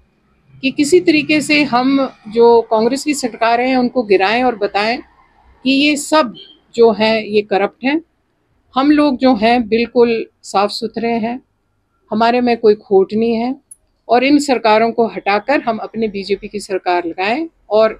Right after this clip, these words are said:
पूरे हिंदुस्तान में सिर्फ बीजेपी की सरकार चले। अब इनकी करप्शन का तो मैं एक छोटा सा उदाहरण आपको कल जो महाराष्ट्र में हुआ उसके बारे में बोलना चाहूँगी।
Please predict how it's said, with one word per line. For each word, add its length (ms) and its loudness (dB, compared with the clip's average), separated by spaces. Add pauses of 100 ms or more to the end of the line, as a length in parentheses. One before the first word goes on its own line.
(120)
पूरे 360 0
हिंदुस्तान 540 -2
में 220 -4 (380)
सिर्फ 240 2
बीजेपी 380 -2
की 100 -6
सरकार 400 -6
चले। 280 -16 (800)
अब 180 0
इनकी 360 4
करप्शन 460 2
का 140 2
तो 140 2
मैं 120 6
एक 120 0
छोटा 240 2
सा 140 0
उदाहरण 440 2
आपको 340 0
कल 300 -2
जो 180 2 (280)
महाराष्ट्र 500 -2
में 160 -2
हुआ 240 0
उसके 280 -2
बारे 200 0
में 140 -6
बोलना 260 -2
चाहूँगी। 460 -6